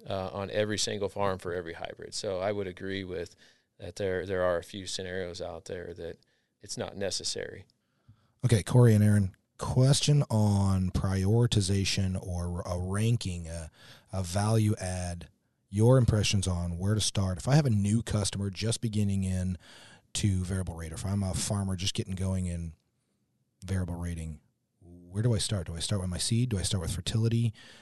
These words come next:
Speaker 2: Uh, and by seed, I mean population density. Maybe I start with multi-hybrid.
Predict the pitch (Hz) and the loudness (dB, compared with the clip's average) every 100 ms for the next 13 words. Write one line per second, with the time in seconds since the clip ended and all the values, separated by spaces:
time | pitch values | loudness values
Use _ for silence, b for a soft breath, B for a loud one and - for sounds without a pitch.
0 | B B 87 82 82 87 90 - 113 92 | B B -10 -8 -6 -6 -2 0 0 0
1 | 87 85 78 _ _ - - 85 127 98 | -2 -6 -8 _ _ -6 -4 6 6 6
2 | 82 78 76 76 80 95 113 104 - 90 | 0 -4 -8 -10 -6 -2 0 2 0 -4
3 | 82 85 90 85 - 127 113 85 80 | -6 -6 -6 -8 -2 2 2 0 -8